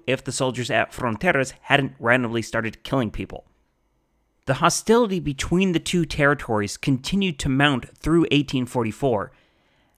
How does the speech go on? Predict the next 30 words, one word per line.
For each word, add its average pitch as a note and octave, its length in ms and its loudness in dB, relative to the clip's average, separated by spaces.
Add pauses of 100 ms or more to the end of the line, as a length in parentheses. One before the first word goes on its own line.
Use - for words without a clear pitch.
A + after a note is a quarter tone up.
as G#2+ 260 -4
did A#2+ 320 -2
the B2+ 100 2
Apache B2+ 380 -2
raiding. C3+ 400 0 (800)
After G#3+ 240 4
Apaches F3 480 4
managed C#3 400 2
to C3+ 120 0
lure C3+ 240 4
the A2+ 120 2
thirty-man E3+ 680 0
garrison B2+ 580 2
at C3+ 240 -4
the - 80 -6
Presidio C3+ 420 0
of G#2 100 0
Santa A#2+ 300 -2
Cruz C#3 420 2
into B2+ 300 -2
a G#2 60 -2
trap C3+ 480 2
and G#2 280 -6
wipe C3 320 0
them A#2 200 0
all A#2 160 2
out, G#2+ 320 0 (720)
Colonel E3 400 2
Elias C#3+ 360 4
Gonzalez, A2+ 640 -2